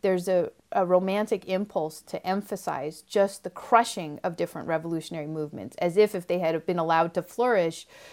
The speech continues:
you know, on their own, everything would have happened perfectly. But every single chapter in this book is attendant to the ways in, in, you know, the, the, the fetters that came, uh, y-,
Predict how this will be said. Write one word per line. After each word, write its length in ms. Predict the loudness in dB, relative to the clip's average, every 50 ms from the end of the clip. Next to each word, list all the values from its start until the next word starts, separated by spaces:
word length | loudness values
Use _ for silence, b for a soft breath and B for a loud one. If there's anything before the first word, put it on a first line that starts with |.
| B B B
you 100 | -2 0
know, 160 | 0 0 0
on 200 | 2 2 2 2
their 180 | 0 -2 -4 -2
own, 300 | -2 0 0 0 -2 -2
everything 340 | -2 -2 -2 -2 -6 -6 -6
would 100 | -6 -8
have 100 | -8 -6
happened 360 | -6 -8 -8 -6 -10 -12 -12
perfectly. 720 | -12 -6 -4 -2 -2 -2 -4 -8 -8 -8 -12 -12 -12 B B B B B B B B
But 160 | -4 -4 -4 -4 _ 2
every 340 | 4 4 4 4 2 0
single 400 | 0 -2 -2 -2 0 0 0 0
chapter 480 | -2 -2 -4 -2 -2 -2 -2 0 -2 -2
in 200 | 0 0 -2 -2
this 180 | -4 -6 -8 -12
book 400 | _ 2 2 2 2 0 -2 _
is 220 | 0 0 0 2 0
attendant 640 | -2 -4 -6 -8 -4 -2 -2 0 0 -2 -4 -6 _
to 160 | 0 0 0
the 120 | 0 0 -6
ways 640 | -4 -2 2 2 2 2 2 -2 -4 -6 -10 -18 _ _
in, 220 | -2 -2 -2 -2 -4
in, 320 | -6 -4 -2 -2 -2 -4 -6 _ _ _ _ _ _
you 140 | 2 2
know, 140 | 4 4 4
the, 200 | 2 2 0 0 -2
the, 260 | -2 0 0 0 0 -2
the 180 | -2 0 0 0
fetters 800 | 0 -6 -8 0 2 4 4 4 2 0 0 -4 -6 -10 -16 -18 b b b b b b
that 180 | _ -4 -4 -4
came, 460 | -6 -8 -4 -2 0 2 0 0 -2 -6 _ -12
uh, 460 | -6 -4 0 0 0 0 -2 -4 -6 -6 -10 -12 -16 -16
y-, 160 | -14 -16 -16